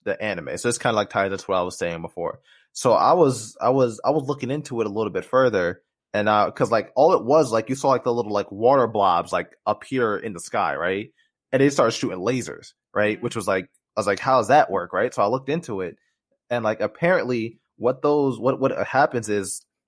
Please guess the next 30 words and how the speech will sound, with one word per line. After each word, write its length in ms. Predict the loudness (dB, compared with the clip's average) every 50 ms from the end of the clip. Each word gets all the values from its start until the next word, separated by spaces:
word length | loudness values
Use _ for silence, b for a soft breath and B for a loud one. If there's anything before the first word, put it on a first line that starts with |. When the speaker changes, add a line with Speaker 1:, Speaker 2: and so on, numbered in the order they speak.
| _ -4
Speaker 1:
those, 480 | 0 2 4 4 4 2 0 -2 -2
those 180 | -2 -2 -2 -4
blobs 400 | -2 0 4 4 4 4 2 0
of 140 | -4 -4 -4
water 500 | 0 2 2 4 4 4 2 0 -2 -6 _ _ _ _ _ _
ref-, 640 | -18 -12 -8 -6 -4 -4 -4 -6 -10 -20 _ _ _ _
refract 560 | -6 -6 -6 -4 -4 -2 0 0 0 0 0
the 80 | 0 0
light 340 | 2 2 2 2 0 0 -4 -4
in 80 | -4
a 60 | -4 -4
certain 360 | -2 0 0 0 0 -2 -2
way 380 | 0 2 2 2 0 -4 b b b b b b _
where 220 | 0 2 4 4 4
they're, 220 | 4 4 4 4
like, 220 | 4 4 2 0 -4 _ _ _ _ -2
literally 280 | 2 4 4 4 4
become 460 | 2 0 -4 -8 -6 -2 0 0 0 0
lasers. 600 | -2 -4 -4 -4 -6 -10 -12 -14 -14 -18 -20 -20 _ _ _ _ _ _ _ _ _ _ _ _ _ 0
And, 120 | 0 2
like, 200 | 4 2 2 2
they're 100 | 2 2
just 240 | 2 2 -2 -4 -6
pointing 320 | -6 -4 -2 -2 -2 -2 -2
them 100 | -2 -2
at 120 | -2 -2
people's 380 | -2 -4 -4 -2 -4 -6 -6 -8
foreheads 580 | -6 _ 2 2 2 4 4 2 0 0 -2
and 100 | -4 -6
hearts. 420 | -4 -4 -4 -4 -8 -12 -16 -16